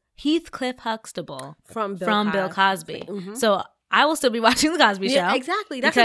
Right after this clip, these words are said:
Speaker 1: because
Speaker 2: I can, I can separate Kanye's rants like I always have for
Speaker 1: We'll
Speaker 2: a
Speaker 1: get
Speaker 2: very
Speaker 1: that,
Speaker 2: long
Speaker 1: we'll get
Speaker 2: time,
Speaker 1: to this in a
Speaker 2: but
Speaker 1: sec-,
Speaker 2: Okay,
Speaker 1: as
Speaker 2: okay.
Speaker 1: well.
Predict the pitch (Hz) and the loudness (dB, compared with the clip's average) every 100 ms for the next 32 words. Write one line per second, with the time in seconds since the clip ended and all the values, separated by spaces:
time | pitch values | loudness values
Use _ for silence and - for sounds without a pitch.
0 | 320 294 311 359 311 - - - 262 311 | 6 4 2 -2 -6 -8 -20 -8 -6 -6
1 | - 277 262 254 254 220 175 _ _ _ | -6 -8 -6 -6 -4 -6 -10 _ _ _
2 | _ _ _ _ _ _ _ _ _ - | _ _ _ _ _ _ _ _ _ -6
3 | 240 247 233 233 185 190 196 240 254 - | -4 -2 -4 -4 -6 -8 -8 -10 -14 -20
4 | _ 214 196 196 202 226 202 202 233 233 | _ -10 -8 -6 -6 -4 -6 -4 -6 -6
5 | 247 254 - 202 190 214 214 214 214 180 | -6 -8 -6 -4 0 0 0 0 -2 -4
6 | 190 208 180 180 214 208 156 - - 202 | -4 -6 -8 -10 -12 -12 -14 -20 -16 -4
7 | 220 220 196 196 160 165 | -2 -2 -2 -2 -4 -10